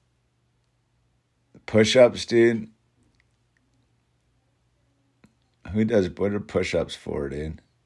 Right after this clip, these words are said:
Spiders are great sign of diversity. Yeah, we got, we got diversity, Marie. No, we got our, we got our happy little ecosystem here. We got all sorts of,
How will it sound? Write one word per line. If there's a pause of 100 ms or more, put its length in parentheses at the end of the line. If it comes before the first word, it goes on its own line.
(140)
Spiders
are
great
sign
of
diversity.
Yeah, (360)
we
got,
we
got
diversity,
Marie. (1300)
No,
we
got
our,
we
got
our
happy
little
ecosystem
here.
We
got
all
sorts
of,